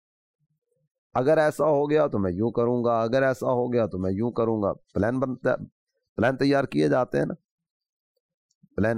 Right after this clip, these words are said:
اے، بی، سی۔ اولاً ہم یہ کریں گے، یہ نہ ہو سکا تو یہ کریں گے، یہ نہ ہو سکا تو یہ کریں گے۔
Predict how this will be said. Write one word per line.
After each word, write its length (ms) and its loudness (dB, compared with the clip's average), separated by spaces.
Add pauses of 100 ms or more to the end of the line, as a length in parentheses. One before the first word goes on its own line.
اے، 320 0 (260)
بی، 580 0
سی۔ 320 -2 (1400)
اولاً 420 2
ہم 160 -2
یہ 180 2
کریں 380 0
گے، 120 2
یہ 260 2
نہ 80 0
ہو 200 0
سکا 300 -2
تو 120 -8
یہ 180 2
کریں 360 0
گے، 160 2
یہ 260 2
نہ 60 0
ہو 220 0
سکا 280 -2
تو 100 -6
یہ 180 0
کریں 300 -4
گے۔ 100 -20